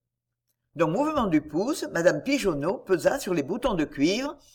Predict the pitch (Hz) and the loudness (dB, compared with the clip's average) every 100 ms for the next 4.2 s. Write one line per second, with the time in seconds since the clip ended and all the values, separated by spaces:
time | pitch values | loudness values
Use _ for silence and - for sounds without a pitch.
0 | _ - 151 165 147 196 311 277 247 180 | _ -12 0 2 2 2 0 -2 0 0
1 | 156 220 - 180 139 160 156 143 156 233 | 0 -2 0 0 2 0 0 2 4 2
2 | 262 285 - 214 190 147 190 285 233 156 | 0 -4 -4 0 0 2 0 0 0 2
3 | 151 156 247 277 247 254 202 156 127 123 | 2 2 0 0 -2 -2 -2 -2 -2 -4
4 | 147 | -6